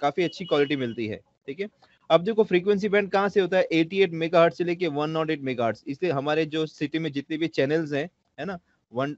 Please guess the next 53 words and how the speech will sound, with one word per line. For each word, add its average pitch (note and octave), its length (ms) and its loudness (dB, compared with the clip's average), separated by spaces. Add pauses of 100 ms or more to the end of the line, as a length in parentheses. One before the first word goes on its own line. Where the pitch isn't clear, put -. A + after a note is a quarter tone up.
वन, C3+ 200 -4
वन C#3 200 -6
क्या E3 160 -2
होते D3+ 180 -4
हैं, A#2 80 -8
व-, B2 240 -4
वन C3+ 180 -4
ज़ीरो C#3 220 0
वन C#3 180 -2
पॉइंट C3 280 -4
नाइन, C3 160 -4
जो D3 140 -2
भी E3+ 80 -4
जितने D3 260 -2
भी E3 120 0
चैनल्स D#3 400 2
हैं, D#3 60 4
आप D#3 100 0
देखो E3+ 180 0
ये D#3+ 120 4
जो F#3+ 100 -2
है B3 60 -2
ना, F3+ 60 -4
इसका D3+ 200 -2
नंबर C3+ 280 -2
नाइंटी C3 280 0
वन C#3+ 140 0
पॉइंट C#3 260 -4
फ़ाइव, C3 300 0
नाइंटी B2+ 240 -6
वन C#3+ 160 -4
पॉइंट C#3 200 -10
सिक्स, C3 160 -8
जो C3 120 0
भी C#3+ 120 0
नंबर C3 340 0
है, C3 120 -6 (100)
जो C#3+ 200 0
ये C#3 80 -2
नंब-, B2 220 -6 (120)
वो F3+ 140 4
उनकी F#3 240 2
फ्रीक्वेंसी G#3+ 520 4
बताते C3+ 300 2
हैं A2+ 60 -4
कि E3 80 0
हमारी D3 280 2
फ्रीक्वेंसी B2 560 -2
है, F2+ 100 -18 (380)
ठीक C#3 120 -8
है? A#3+ 80 -8 (360)
अब B2+ 120 -2
जैसे F3 380 0